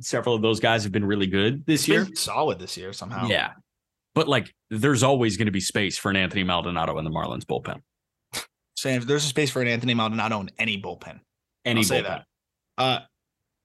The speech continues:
Speaker 2: we'll wrap up with the Ben Brown conversation. Osvaldo Bido also made his debut for the Pirates. He, he looked all right. Is there
Speaker 1: Yeah.
Speaker 2: anyone else on the triple A front? Because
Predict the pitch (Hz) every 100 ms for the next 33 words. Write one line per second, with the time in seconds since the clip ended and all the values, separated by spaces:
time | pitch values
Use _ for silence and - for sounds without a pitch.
0 | _ 147 170 156 165 196 214 254 185 -
1 | 123 117 127 104 101 104 127 127 143 143
2 | 131 139 135 147 151 - _ _ 120 120
3 | 165 160 117 107 123 127 123 127 127 123
4 | 123 123 127 123 123 120 123 123 123 117
5 | 110 117 117 123 120 117 117 - _ _
6 | _ _ _ 135 214 - 233 381 254 202
7 | 190 165 127 151 135 131 123 120 113 101
8 | 92 127 127